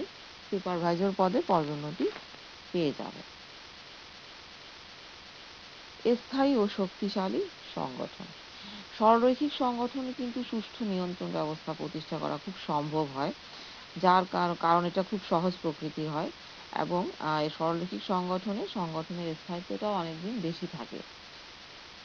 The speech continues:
আবার এরূপ সংগঠনে দেখা যায় যে, উম, এসব প্রত্যেকেই জানে যে কে কার নিকট আদেশ পাবে আর কার নিকট থেকে আদেশ দিতে হবে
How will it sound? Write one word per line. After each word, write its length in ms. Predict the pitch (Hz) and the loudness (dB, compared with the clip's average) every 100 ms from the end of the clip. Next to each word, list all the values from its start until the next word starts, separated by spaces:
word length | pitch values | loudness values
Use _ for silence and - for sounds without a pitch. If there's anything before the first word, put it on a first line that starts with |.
| - - - | -18 -18 -4
আবার 300 | 208 208 226 247 | 2 6 6 6
এরূপ 260 | - 233 254 | 2 2 2
সংগঠনে 600 | 247 220 220 220 247 190 311 - - | 2 2 2 0 0 -2 -2 -8 -8
দেখা 260 | 185 185 208 | 0 2 2
যায় 200 | 202 220 | 2 2
যে, 140 | 220 196 339 - - - | 2 0 0 -8 -18 -10
উম, 260 | 170 160 160 - | -4 -2 -2 -2
এসব 260 | 202 185 202 196 190 - | -2 2 4 4 2 -2
প্রত্যেকেই 520 | 214 214 - 247 262 | -2 0 0 2 4
জানে 260 | 220 165 170 | 4 4 4
যে 100 | 196 190 | 0 0
কে 160 | 226 226 | 2 4
কার 220 | 220 214 214 | 4 4 4
নিকট 300 | 196 214 202 | 2 2 4
আদেশ 280 | 165 180 180 | 4 2 0
পাবে 260 | 175 175 208 | 0 2 2
আর 120 | 165 - | 0 0
কার 260 | 170 160 | -2 -2
নিকট 300 | 165 175 190 - | -2 -2 -2 -2
থেকে 180 | 202 226 | -2 0
আদেশ 280 | 175 180 202 | 0 0 -2
দিতে 240 | 165 165 175 | -2 -2 0
হবে 280 | 170 165 | 0 0